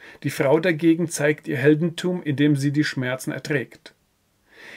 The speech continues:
In den Konzentrationslagern haben die Frauen überall die Foltern und Qualen leichter ertragen als die Männer.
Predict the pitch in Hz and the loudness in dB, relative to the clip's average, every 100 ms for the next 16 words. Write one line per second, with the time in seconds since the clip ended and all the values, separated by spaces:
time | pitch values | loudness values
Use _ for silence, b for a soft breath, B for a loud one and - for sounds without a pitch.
0 | B 151 170 196 175 175 156 139 - 165 | B 0 0 0 0 0 0 -2 2 2
1 | 220 220 151 135 131 127 127 131 135 139 | 2 2 2 2 2 -2 0 0 0 -4
2 | - 135 135 170 175 - 156 147 143 160 | -6 -2 0 0 -2 -4 0 2 2 0
3 | 160 - 143 160 - 180 156 135 - 127 | -2 -2 0 0 -2 -2 0 -2 -4 -2
4 | 139 165 156 156 151 139 127 123 120 117 | 0 2 4 2 2 -2 -2 -4 -4 -4
5 | 117 - 127 117 110 117 | -6 -8 -8 -6 -8 -10